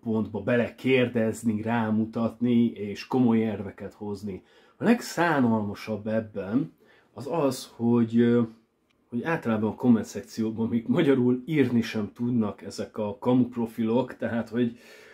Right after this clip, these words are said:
annyira jól csinálják, vagy nem tudom, hogy ők most tényleg ilyen retardáltak, vagy direkt játsszák hülyébbnek magukat, de hogy így próbálják lehúzni ugye az embert a maguk szintjére, hát nyilván már csak ott győzhetnek. Tóth Bettinának amúgy korábban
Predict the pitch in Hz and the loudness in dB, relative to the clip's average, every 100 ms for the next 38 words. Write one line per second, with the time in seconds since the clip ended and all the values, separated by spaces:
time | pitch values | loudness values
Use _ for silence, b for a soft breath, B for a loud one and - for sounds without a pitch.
0 | B 143 214 147 127 135 156 - 143 123 | B 8 8 8 4 2 0 -2 2 2
1 | 120 127 131 - 110 110 117 123 139 117 | 2 0 -4 -6 -4 -2 -2 0 0 0
2 | 110 113 - 127 160 226 220 143 147 160 | 0 -2 -6 -2 2 4 2 0 -6 -6
3 | 110 101 - 101 101 - 143 - 127 127 | -6 -8 -8 -10 -10 -8 -8 -2 -2 0
4 | 143 131 113 - 127 117 - 113 104 - | 2 0 -2 -2 -2 -4 -6 -8 -8 -16
5 | b b b b 147 147 123 117 110 - | b b b b 2 6 6 4 -2 0
6 | 123 117 110 156 202 - b b b 127 | 0 0 0 -2 -4 -4 b b b -4
7 | 147 135 139 - 190 208 143 131 120 117 | -2 -2 -6 0 4 4 4 2 2 2
8 | 113 113 110 135 120 120 113 - 113 107 | 0 -2 -4 -2 -2 -2 -4 -2 0 0
9 | 107 95 - 113 117 110 104 - 107 110 | -2 -6 -8 -4 0 0 -2 -6 -4 -4
10 | 101 - - 107 104 - 160 220 220 170 | -4 -14 -12 -8 -6 -6 0 2 2 0
11 | 143 113 110 110 - - 104 92 90 78 | 0 2 2 -2 -4 -10 -8 -8 -10 -14
12 | - - - - - - - 180 160 135 | -16 -20 -20 -20 -20 -20 -6 0 4 4
13 | 127 117 113 110 110 110 110 - 123 107 | 4 2 2 2 0 0 0 0 0 0
14 | 98 90 98 98 92 | -2 -6 -6 -6 -8